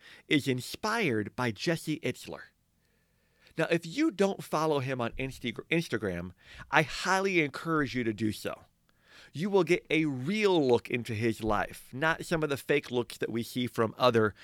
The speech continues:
influencers. You'll see his family and, uh, life with Sara Blakely, the inspirational stories that he shares, the amazing endurance adventures that he partakes in,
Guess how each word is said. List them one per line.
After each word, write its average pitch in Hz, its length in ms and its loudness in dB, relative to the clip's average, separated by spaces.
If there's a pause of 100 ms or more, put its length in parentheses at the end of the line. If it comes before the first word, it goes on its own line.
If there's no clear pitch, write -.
(160)
influencers. - 840 -4 (480)
You'll 156 180 8
see 208 220 0
his 170 200 4
family 147 640 2 (260)
and, 135 320 2
uh, 135 140 6
life 135 480 2
with 135 160 -2
Sara 160 260 2
Blakely, 131 580 -2 (640)
the 160 200 6
inspirational 190 840 2
stories 175 640 4
that 113 180 0
he 110 80 0
shares, - 720 -4 (420)
the 190 140 2
amazing 220 960 2
endurance 180 640 0
adventures 135 480 0
that 135 140 0
he 160 120 -2
partakes 165 560 -2
in, 90 240 -6